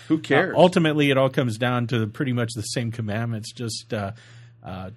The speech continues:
Speaker 2: two are compiled into one, either on the front or the back end, it seems. So, but
Speaker 1: Well,
Speaker 2: anyway.
Speaker 1: the, the hitch to that, though, is that they, they get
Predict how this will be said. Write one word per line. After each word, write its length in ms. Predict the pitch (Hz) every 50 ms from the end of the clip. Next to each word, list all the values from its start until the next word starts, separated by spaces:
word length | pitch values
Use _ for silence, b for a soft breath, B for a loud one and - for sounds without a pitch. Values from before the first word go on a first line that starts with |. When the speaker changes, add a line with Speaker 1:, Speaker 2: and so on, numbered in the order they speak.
| -
Speaker 2:
two 240 | - - - 143 127
are 140 | 123 117 113
compiled 720 | 117 - 120 110 101 - 123 117 117 113 113 107 104 104
into 440 | 113 101 - 110 107 104 104 113 117
one, 520 | 107 104 110 110 110 113 110 107 107 104 104 - - - - -
either 260 | 120 120 110 113 110
on 140 | 110 107 104
the 60 | 104
front 260 | - - 120 113 117 107
or 60 | 104
the 100 | 92 92
back 320 | 87 107 107 113 113 117
end, 220 | 107 95 95 95 95
it 140 | 92 87
seems. 340 | - - 90 92 95 104 117
So, 240 | - 95 90 95 98 101
but 140 | 110 107 - - - b b b b b b b b
Speaker 1:
Well, 140 | b 160 160 143
Speaker 2:
anyway. 260 | 120 143 135 151 185
Speaker 1:
the, 40 | -
the 100 | 143 147
hitch 340 | 117 135 185 190 190 - -
to 80 | - 135
that, 320 | 110 120 117 113 131 - -
though, 180 | 110 107 104
is 200 | 107 104 101 104
that 220 | - 110 104 107 -
they, 180 | 113 110 107
they 300 | 104 113 117 113 120 113
get 280 | 98 117 113 107 -